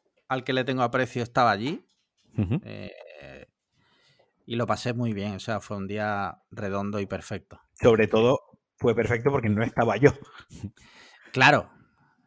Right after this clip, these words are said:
Speaker 1: claro, no. Si lo hiciera ahora, obviamente te invitaría, ¿no? Eso es una obviedad, ¿no? Pero,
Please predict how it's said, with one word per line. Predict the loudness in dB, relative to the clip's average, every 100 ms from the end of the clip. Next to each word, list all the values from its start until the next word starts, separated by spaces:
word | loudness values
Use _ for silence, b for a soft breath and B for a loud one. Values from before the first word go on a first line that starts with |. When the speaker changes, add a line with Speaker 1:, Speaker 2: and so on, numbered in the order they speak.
| _ _
Speaker 1:
claro, | 0 2
no. | 0 -2 -2 -6 -16 -16
Si | -8 -4
lo | -4
hiciera | -4 -2 2
ahora, | 2 2 -2 -2
obviamente | -6 -4 -4 -4 -6
te | -4 -4
invitaría, | -4 -6 -6 -6 -6 -6
¿no? | -10 -12
Eso | -14 -14 -14 -14
es | -14 -10
una | -6 -6
obviedad, | -4 -4 -4
¿no? | -6 -12
Pero, | -12 -12